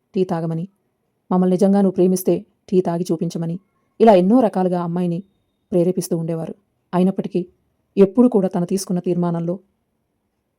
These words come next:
తప్పిపోలేదు. తను అంతగా చేయగలగడానికి కారణం ఏంటో ఆలోచించండి.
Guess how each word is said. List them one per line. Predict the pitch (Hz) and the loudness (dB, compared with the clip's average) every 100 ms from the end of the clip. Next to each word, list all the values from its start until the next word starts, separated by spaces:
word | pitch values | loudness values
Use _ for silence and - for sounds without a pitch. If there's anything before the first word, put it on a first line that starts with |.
| - | 0
తప్పిపోలేదు. | 196 190 165 160 - _ _ _ _ _ _ 208 | 2 4 2 0 -8 _ _ _ _ _ _ 2
తను | 202 | 2
అంతగా | 180 196 208 202 185 | 2 0 2 2 2
చేయగలగడానికి | 175 180 175 175 175 | 0 0 -2 -6 -8
కారణం | 175 170 180 | -6 -4 -4
ఏంటో | 170 170 180 _ _ - | -4 -6 -8 _ _ -6
ఆలోచించండి. | 170 165 - 165 175 | -2 -2 -4 -8 -8